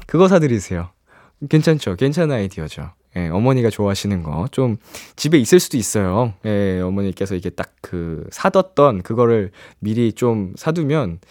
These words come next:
선물로 <laughs> 드리면 좋지 않을까 생각이 듭니다. 노래 듣고 오겠습니다. 찰리 푸스의 Dangerously. 찰리 푸스의 Dangerously 듣고 왔습니다.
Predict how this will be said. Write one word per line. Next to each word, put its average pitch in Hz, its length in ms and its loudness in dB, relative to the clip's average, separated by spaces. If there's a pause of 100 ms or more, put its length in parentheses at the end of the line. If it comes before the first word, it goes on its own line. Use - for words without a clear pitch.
(220)
선물로 175 380 4
<laughs> - 80 -8
드리면 131 460 2 (300)
좋지 - 260 -4
않을까 107 260 -2
생각이 113 260 2
듭니다. 120 640 2 (1080)
노래 240 200 6
듣고 233 180 8
오겠습니다. 117 760 0
찰리 247 280 4
푸스의 202 560 2 (120)
Dangerously. 175 680 2 (580)
찰리 - 280 6
푸스의 139 760 4
Dangerously 185 880 6
듣고 - 260 -4
왔습니다. 82 1000 -4